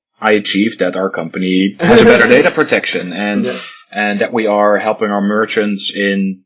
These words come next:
Speaker 1: uh, improving their business and protecting their customers in a better way and their own business in a better way.
Speaker 2: Mm.
Speaker 1: That's what you,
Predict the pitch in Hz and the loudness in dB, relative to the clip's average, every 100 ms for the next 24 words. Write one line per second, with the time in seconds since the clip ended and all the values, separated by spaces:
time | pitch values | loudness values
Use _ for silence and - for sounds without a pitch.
0 | - 101 98 101 123 110 107 95 120 127 | -12 -8 -6 0 2 4 4 6 4 4
1 | 107 87 - 101 98 98 98 110 107 98 | 4 4 2 0 -2 0 0 0 2 0
2 | 95 107 - 95 90 85 85 82 85 87 | 2 0 0 0 -2 0 0 2 2 2
3 | 92 95 95 95 107 98 85 80 71 73 | 2 2 4 2 0 -2 -6 -6 -8 -10
4 | - - _ - 110 107 131 - 135 113 | -16 -20 _ -18 -6 0 2 2 0 2
5 | 104 | -2